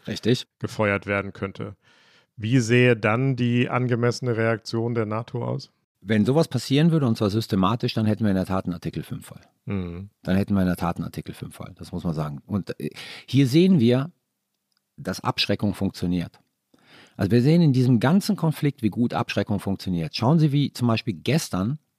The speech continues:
Speaker 1: die Russen sehr schnell dabei waren, zu beteuern, dass sie damit nichts zu tun haben. Das war sozusagen innerhalb von Minuten. Normalerweise lässt sich der Kreml Zeit. Natürlich macht es Sinn,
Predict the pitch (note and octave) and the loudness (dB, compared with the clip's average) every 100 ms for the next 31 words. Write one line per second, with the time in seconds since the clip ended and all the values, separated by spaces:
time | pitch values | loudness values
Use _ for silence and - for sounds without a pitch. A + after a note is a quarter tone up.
0 | - F2+ A#2 D#3 A#2+ C3 - D#2+ A2 F#3 | -4 0 0 0 0 -2 -4 -2 0 2
1 | - D3 C#3+ C3 A2+ A2 F2+ F2 - F2 | 2 2 2 2 0 0 -2 -4 -6 -8
2 | E2 - C#3+ G#2+ F#2 F#2 - A2+ A2+ G2+ | -8 -2 0 2 0 -4 -2 0 0 0
3 | G2+ - - - D#2 C2+ - - _ _ | -2 -4 -6 -4 -4 -4 -12 -20 _ _
4 | _ _ _ _ _ _ _ - F#2+ A2+ | _ _ _ _ _ _ _ -6 -2 0
5 | A#2 A2+ A2 F2+ C#3+ A#2+ - G#2+ G#2+ B2 | 0 0 -2 2 2 2 4 4 6 6
6 | A#2 - - F2+ G2 A2+ A2 G2+ G2+ - | 2 -4 -2 2 4 4 4 2 0 -2
7 | E2+ F#2+ G2 F#2+ F2+ - E2+ - - - | -6 -4 -2 0 -2 -4 -8 -10 -20 -20
8 | - - - - _ A#2+ A#2 A3+ B3 C3 | -20 -20 -20 -20 _ -4 0 4 4 4
9 | A#2 - G#2+ - C3+ G2+ A2 | 2 0 -2 2 4 4 2